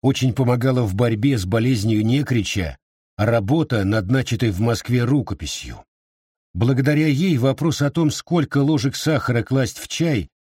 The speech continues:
или, может быть, положить вместо сахара масло и соль, как калмыки, меня больше не мучил, потому что, садясь за нее по утрам, я получал себя готовым вместе со всеми своими вкусами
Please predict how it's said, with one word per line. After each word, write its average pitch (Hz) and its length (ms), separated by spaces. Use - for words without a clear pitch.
или, 117 140
может 127 320
быть, 127 300
положить 123 420
вместо 123 360
сахара 117 420
масло 120 420
и 117 160
соль, 123 380
как 107 320
калмыки, 131 640
меня 175 280
больше 160 340
не 170 80
мучил, 180 460
потому 196 300
что, - 160
садясь 185 400
за 143 160
нее 170 260
по 156 180
утрам, 170 480
я 139 280
получал 160 500
себя 147 320
готовым 135 640
вместе 123 480
со 123 180
всеми 139 300
своими 120 460
вкусами 120 680